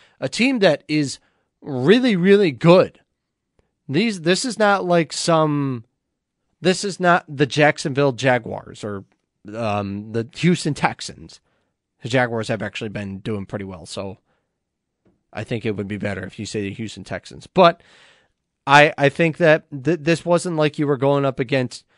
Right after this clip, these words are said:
a bad quarterback. You were going up against a guy who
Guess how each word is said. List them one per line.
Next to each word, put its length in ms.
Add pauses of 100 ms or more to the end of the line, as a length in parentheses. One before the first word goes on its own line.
(500)
a 160
bad 480
quarterback. 560
You 80
were 80
going 280
up 120
against 560 (260)
a 100
guy 300
who 380